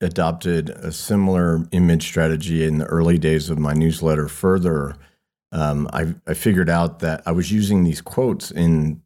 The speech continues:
the content, and then I had my headline, and then I went back to old school with David Ogilvy and then made the image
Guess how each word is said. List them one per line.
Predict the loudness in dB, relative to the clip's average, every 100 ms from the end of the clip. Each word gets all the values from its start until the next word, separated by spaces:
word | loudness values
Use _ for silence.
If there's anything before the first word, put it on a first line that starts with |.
| _
the | -8 -8 _
content, | -10 -2 0 0 0 0 0 -4 _ _ _ _ _ _
and | 2 4
then | 4
I | 2
had | 0 0
my | -2
headline, | -2 0 2 0 0 -2 -6 -10 _ _ _
and | 2 4
then | 4 4 4 2 -4 _ -4
I | 2
went | 2 2
back | 2 0 0
to | -2 -2
old | 0 0 0
school | -2 0 2
with | 2
David | 4 2 2
Ogilvy | 2 2 0 0 0 0
and | 0 2
then | 2 0 -2 -8 _ _
made | 0 2
the | 0 2
image | 4 4 4 0 -6